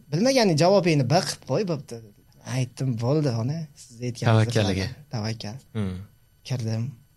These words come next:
Speaker 1: Tarixda qo'l, bilimim yetguncha yechdim. Endi nimaga kelgan, ona tili adabiyotga kelganda ko'pini bir qildim haqiqatda.
Speaker 2: Mhm.
Speaker 1: Shu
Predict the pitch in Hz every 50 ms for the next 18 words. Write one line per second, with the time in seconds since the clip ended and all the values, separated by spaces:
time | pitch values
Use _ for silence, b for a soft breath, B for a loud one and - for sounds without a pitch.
0 | _ _ _ _ - 117 113 110 117 113 - 120 - - 123 120 120 117 - -
1 | - - _ _ - - - 175 170 156 135 131 127 131 135 123 123 135 139 -
2 | - 127 120 113 - 127 120 120 123 113 - - - 104 107 123 - - _ _
3 | _ b b b b b b b _ _ _ _ - 120 123 127 139 131 127 -
4 | - - 143 123 127 131 135 139 135 127 120 - 143 131 123 127 - - 135 135
5 | 123 131 131 120 123 120 127 123 117 117 - 120 - - 127 117 120 117 120 123
6 | 120 147 156 160 175 - - _ _ _ _ _ - - 151 139 143 120 117 110
7 | 113 107 110 - 101 92 117 110 - - - _ _ - - - - - - -
8 | _ b b b b b 123 117 113 110